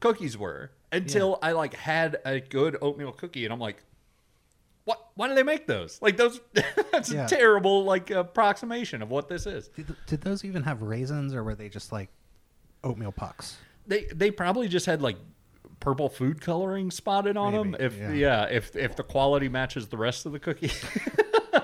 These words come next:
Speaker 1: But, yeah, so a, a good oatmeal raisin where you get that, like, po-, the pops of fruit, like I was talking about with this one,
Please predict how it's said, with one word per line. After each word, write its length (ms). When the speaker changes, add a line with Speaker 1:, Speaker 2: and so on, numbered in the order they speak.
Speaker 1:
But, 300
yeah, 540
so 320
a, 180
a 80
good 300
oatmeal 360
raisin 340
where 120
you 140
get 260
that, 180
like, 160
po-, 180
the 160
pops 380
of 80
fruit, 320
like 140
I 60
was 140
talking 220
about 200
with 100
this 200
one, 220